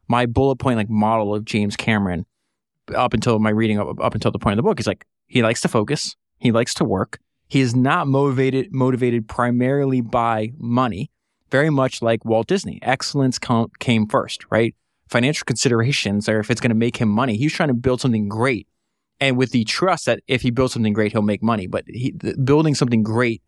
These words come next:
was something that Walt Disney and, and Cameron put first. And then the last note was that he's just got an inner clock. He's got an inner scorecard.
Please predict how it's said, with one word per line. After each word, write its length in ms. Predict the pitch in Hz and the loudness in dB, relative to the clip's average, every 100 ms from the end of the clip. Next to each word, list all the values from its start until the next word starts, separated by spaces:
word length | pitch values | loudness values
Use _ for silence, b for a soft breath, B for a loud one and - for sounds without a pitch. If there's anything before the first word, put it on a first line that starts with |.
| _ _ _ _ | _ _ _ _
was 100 | 120 | 0
something 220 | 127 113 | 2 2
that 80 | 110 | 2
Walt 240 | 113 120 | 2 0
Disney 240 | 123 113 110 | 0 0 0
and, 100 | 107 | 0
and 260 | 110 107 | -2 -2
Cameron 360 | 104 123 110 104 | 0 0 0 -2
put 260 | - 135 - | -4 -6 -2
first. 520 | - - - - - _ _ | -2 -2 -4 -10 -12 _ _
And 160 | 131 135 | 0 2
then 80 | 131 | 2
the 100 | 123 | 2
last 300 | 127 185 - | 0 0 0
note 100 | 113 | 0
was 200 | 113 113 | 0 0
that 180 | 113 110 | -2 0
he's 200 | 127 110 | -4 -2
just 200 | 123 - | -2 0
got 140 | 117 | 0
an 80 | 110 | 0
inner 200 | 113 117 | 0 0
clock. 340 | - 117 92 | 0 -2 -2
He's 120 | - | -6
got 160 | - 104 | -2 -2
an 60 | 92 | 0
inner 200 | 110 113 | 0 0
scorecard. 560 | - 110 - 104 101 | 0 -2 0 0 0